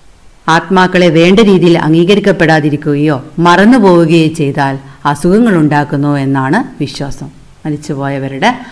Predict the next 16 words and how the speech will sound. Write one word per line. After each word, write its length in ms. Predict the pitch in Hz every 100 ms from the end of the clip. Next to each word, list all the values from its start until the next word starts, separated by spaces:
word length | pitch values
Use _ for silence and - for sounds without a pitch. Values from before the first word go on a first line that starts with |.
| - -
ആത്മാക്കളെ 580 | 139 - 156 147 156 156
നമ്മൾ 400 | 139 131 151 240 - - 175
വേണ്ട 280 | 180 220
രീതിയിൽ 360 | 240 190 165 160
പരിഗണിക്കുകയോ 1000 | 156 147 143 151 151 151 139 147 151 - - - - _ -
അതേപോലെ 480 | 151 151 147 139 147
മറന്നുപോവുകയോ 760 | 156 160 202 220 160 147 151
ചെയ്തു 340 | 151 151 139 156
കഴിഞ്ഞാൽ 520 | 147 135 135 143 247 - - - -
അസുഖങ്ങൾ 480 | 151 - 175 214 190
ഉണ്ടാക്കുമെന്നതാണ് 1300 | 147 139 143 151 147 143 156 143 127 170 - - -
ചിലവരുടെ 520 | 143 135 135 143 - - - -
വിശ്വാസം. 500 | 175 - 147 127 - - -
അതാണ് 240 | 151 147
evil 240 | 175 180 190
spirit-ിൽ 560 | 185 - 139 147 247